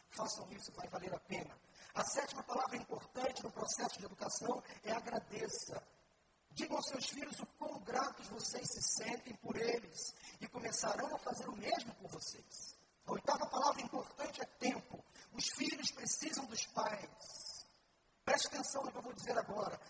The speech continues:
Nunca substitua a presença por presentes. Nunca substitua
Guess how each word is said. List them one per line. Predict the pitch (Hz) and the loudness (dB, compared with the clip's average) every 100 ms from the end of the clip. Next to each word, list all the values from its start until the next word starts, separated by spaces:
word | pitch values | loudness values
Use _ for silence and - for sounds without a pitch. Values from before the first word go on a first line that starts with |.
| - | -8
Nunca | 254 294 381 - 349 - | -4 2 2 2 0 0
substitua | - 262 269 214 - 311 349 320 339 - - - - _ _ - | 0 -2 0 -2 -6 -6 -4 2 2 2 -6 -20 -20 _ _ -6
a | 196 | -2
presença | - - - 269 320 - - - - - - _ - | 0 2 4 4 4 2 2 -2 -4 -10 -20 _ 0
por | 214 - - - - - | 2 2 -2 -10 -20 -8
presentes. | - - - - - - - - - - - _ _ _ _ _ _ - | -2 0 0 -4 -12 -12 -10 -10 -12 -16 -20 _ _ _ _ _ _ -8
Nunca | 208 302 339 - - | -2 0 -2 -6 -8
substitua | - 226 - - - 254 262 262 | -6 -6 -6 -8 -8 -8 -4 -4